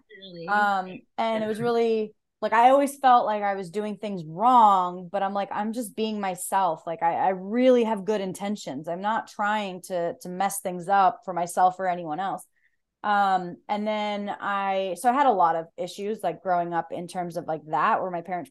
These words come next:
Speaker 2: probably or definitely should have taken me, but they didn't. My mom had her own issues, and my dad had his own thing of, like, "Oh, we don't need that," you know,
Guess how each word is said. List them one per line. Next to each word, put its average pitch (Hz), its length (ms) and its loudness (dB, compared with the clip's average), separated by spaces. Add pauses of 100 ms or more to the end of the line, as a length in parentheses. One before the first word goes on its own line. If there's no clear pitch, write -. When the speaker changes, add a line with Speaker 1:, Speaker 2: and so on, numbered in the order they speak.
Speaker 2:
probably 170 520 -4 (120)
or 190 200 -10
definitely 165 500 -2
should 156 200 -12
have 147 80 -14
taken 180 320 -6
me, 226 160 -4
but 196 120 -8
they 151 140 -6
didn't. 285 440 2
My 202 140 -2
mom 196 220 0
had 208 140 0
her 202 180 0
own 202 260 -2
issues, 208 540 -4
and 196 60 -8
my 175 100 -4
dad 185 320 0
had 185 180 -4
his 185 180 -10
own 214 200 -2
thing 208 320 -4
of, 170 120 -4
like, 170 220 0
"Oh, 196 180 6
we 233 120 2
don't 202 220 -4
need 180 260 -10
that," 214 400 2
you 190 80 -10
know, 170 120 -12